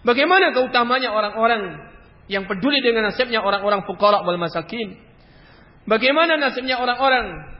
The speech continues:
yang tidak akan pernah ditelantarkan oleh Allah karena dia memikirkan nasibnya orang-orang yang fuqara dan masakin. Sesungguhnya hal yang demikian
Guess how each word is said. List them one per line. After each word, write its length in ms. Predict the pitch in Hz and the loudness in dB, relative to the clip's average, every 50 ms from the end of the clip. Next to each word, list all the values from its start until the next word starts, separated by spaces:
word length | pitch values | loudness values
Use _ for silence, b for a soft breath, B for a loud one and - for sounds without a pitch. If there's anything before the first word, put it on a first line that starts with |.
| - | -8
yang 80 | 196 196 | -8 -6
tidak 240 | 196 196 226 226 220 | -4 -4 -4 -2 -2
akan 160 | 233 226 220 | -2 -4 -2
pernah 320 | 220 277 277 269 233 208 | -2 0 0 2 0 0
ditelantarkan 880 | 180 214 233 254 262 - - - - 226 247 247 240 - 269 269 254 240 | -2 -4 -4 -4 -6 -8 -12 -8 -4 -2 -2 -2 -2 -2 -4 -4 -4 -4
oleh 160 | 226 226 226 | -4 -4 -4
Allah 260 | 233 247 262 269 226 180 | -2 0 0 0 0 0
karena 200 | - 208 202 202 196 | -2 -4 -2 -2 -4
dia 160 | 175 220 240 | -4 -2 -2
memikirkan 560 | 233 220 208 208 202 208 202 240 254 - 247 240 | -2 -2 -2 -4 -4 -4 -4 -4 -4 -4 -4 -4
nasibnya 320 | 220 196 - - 220 208 | -4 -6 -6 -6 -6 -4
orang-orang 480 | 190 190 185 185 190 202 220 220 208 196 | -2 -2 -2 0 2 2 2 2 0 -2
yang 80 | 180 | -6
fuqara 400 | 175 - 175 - 202 202 190 170 | -6 -8 -4 0 0 0 0 0
dan 80 | 175 180 | -2 -4
masakin. 640 | 180 180 170 - 175 175 - 233 226 202 160 147 - - b b b b b | -4 -4 -4 -6 -6 -6 -6 -6 -6 -6 -8 -10 -16 -20 b b b b b
Sesungguhnya 880 | - 190 170 - 202 190 240 233 220 214 208 190 180 165 165 - - - - | -10 -8 -4 -4 0 2 4 4 4 4 2 0 -2 -6 -10 -14 -14 -6 -2
hal 160 | 220 220 208 | -2 -2 0
yang 160 | 202 190 185 170 | -2 -6 -6 -6
demikian 480 | 185 190 196 185 180 220 214 196 175 | -8 -10 -10 -8 -4 -2 -2 -2 -2